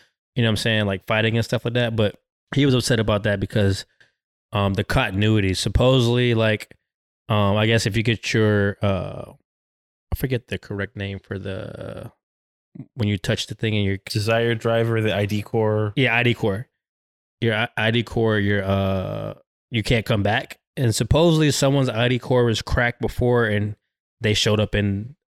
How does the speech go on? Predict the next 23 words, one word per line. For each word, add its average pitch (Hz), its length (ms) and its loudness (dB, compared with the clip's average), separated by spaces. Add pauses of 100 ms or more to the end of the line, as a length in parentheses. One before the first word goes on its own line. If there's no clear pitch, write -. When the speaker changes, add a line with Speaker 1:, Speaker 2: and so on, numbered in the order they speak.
Speaker 1:
like, 104 240 -4 (240)
the 104 160 2
episode, 92 460 -4 (140)
like, 98 260 -2
getting 101 220 0
recruited 98 400 0
again. 98 320 -6
So 95 280 -8 (760)
I 110 60 -2
think 101 220 -2
he 110 100 0
was 95 100 2
upset 92 300 -2
about 95 240 -10
that. 90 180 -12 (200)
But 98 200 -4 (380)
nah, 110 280 0
man, 104 160 0
this 147 140 0
episode 123 320 0
was 92 120 -2
pretty 110 220 -2
badass. 98 500 -2